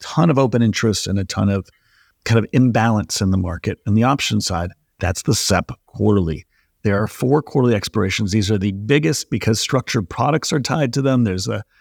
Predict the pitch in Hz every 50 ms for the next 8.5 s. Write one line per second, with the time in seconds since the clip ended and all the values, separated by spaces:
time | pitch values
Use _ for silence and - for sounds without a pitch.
0 | _ _ _ - 123 110 - - 160 170 165 165 156 147 139 135 135 123 117 110
1 | 104 143 127 117 107 107 101 101 101 101 - - 117 107 101 92 98 104 104 107
2 | 110 107 104 101 98 98 90 85 _ - - 110 101 92 - 110 101 95 95 92
3 | - 98 92 85 - 98 90 92 92 90 - - - _ _ _ _ _ _ _
4 | - - 120 104 - - - - 101 98 98 98 - 107 - - - - 131 131
5 | 156 - - - 82 78 85 87 - 87 85 82 87 85 85 85 85 85 82 82
6 | 85 110 165 - - - - - - _ - 113 98 95 95 92 92 87 92 98
7 | 113 156 190 - - - - - 87 - - - 78 80 78 85 92 107 127 135
8 | 127 - - 226 220 196 139 - -